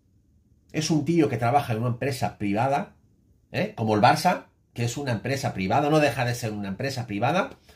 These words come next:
Un pobre hombre que trabaja en una empresa privada ganando mil euros y que no rinde, como Xavi en el Barça, y que lo van a echar y que no va a encontrar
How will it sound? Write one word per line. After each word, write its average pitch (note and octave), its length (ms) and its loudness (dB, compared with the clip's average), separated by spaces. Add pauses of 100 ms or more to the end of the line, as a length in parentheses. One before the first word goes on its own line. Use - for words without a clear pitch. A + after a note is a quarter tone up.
(340)
Un F#3 140 2
pobre A3 260 10
hombre A3+ 200 8
que F3+ 100 2
trabaja F3+ 360 6
en E3 60 2
una F#3+ 80 0
empresa E3+ 400 -2
privada D3 340 2
ganando B2 640 -4
mil E3+ 300 0
euros G3+ 480 0 (380)
y A#2+ 120 -6
que G#2+ 140 -6
no F#3 180 6
rinde, G3+ 640 2 (140)
como - 200 -16
Xavi F#3 340 0
en C#3 100 -2
el A#2 100 0
Barça, A3 440 4 (720)
y A3+ 120 -4
que A3+ 100 4
lo G3 100 10
van B3+ 200 8
a A3 60 8
echar C4 500 4 (1120)
y D#3 140 -2
que C#3+ 120 2
no G#3+ 160 8
va A3 80 8
a G#3+ 40 6
encontrar F3 760 2